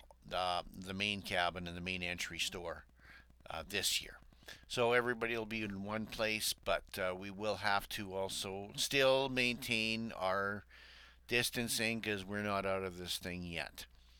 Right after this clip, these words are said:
So, uh, without further ado, um, um, introductions to most of these authors will be made during the clip itself so that I can keep this opening tag fairly generic.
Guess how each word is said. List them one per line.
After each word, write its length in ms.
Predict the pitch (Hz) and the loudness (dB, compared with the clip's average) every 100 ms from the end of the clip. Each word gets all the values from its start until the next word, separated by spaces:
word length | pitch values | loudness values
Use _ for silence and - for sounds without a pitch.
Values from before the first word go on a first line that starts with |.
| - - - - - - - - - - - - - - - - - | -20 -20 -20 -20 -20 -20 -20 -20 -20 -20 -20 -20 -20 -20 -20 -20 -2
So, 460 | - 147 180 170 | 4 8 8 6
uh, 160 | 120 117 | 6 6
without 260 | 123 139 147 | 8 6 4
further 360 | 151 147 127 | 0 -2 0
ado, 540 | 127 113 127 120 156 - - | -2 0 0 0 -2 -8 -2
um, 400 | 107 104 104 107 - - - - | 4 6 4 0 -8 -20 -20 -4
um, 640 | 98 101 98 98 101 104 123 | 2 2 2 0 -4 -2 0
introductions 720 | 139 143 131 135 151 139 - | 2 8 8 8 2 0 -2
to 180 | 131 | -2
most 320 | 120 127 123 131 | 0 2 2 -2
of 160 | 107 | -6
these 560 | 120 120 110 - - - | -4 -4 -4 -2 -2 0
authors 480 | 107 110 113 123 101 | 4 4 4 0 -2
will 180 | 107 117 | -2 -2
be 160 | 117 113 | -2 -2
made 560 | 104 110 113 113 98 | 0 2 2 -2 -6
during 460 | 104 101 107 110 101 | -4 -2 0 -2 -4
the 80 | 98 | -6
clip 400 | - 104 101 90 | -4 -2 -2 -4
itself 520 | - - 139 165 - | 0 8 8 8 2
so 220 | - 101 | -2 -2
that 160 | 95 92 | 0 0
I 80 | |
can 220 | 92 90 87 | -2 -4 -8
keep 320 | 113 107 - | -6 -6 -6
this 320 | 101 95 - | -4 -4 -4
opening 460 | 104 104 110 101 95 | -6 -8 -6 -6 -6
tag 500 | - 98 98 101 - | -4 -2 0 -2 -4
fairly 540 | - 92 92 92 92 | -6 -4 -4 -4 -6
generic. 680 | 87 87 85 82 73 - | -6 -6 -4 -4 -6 -8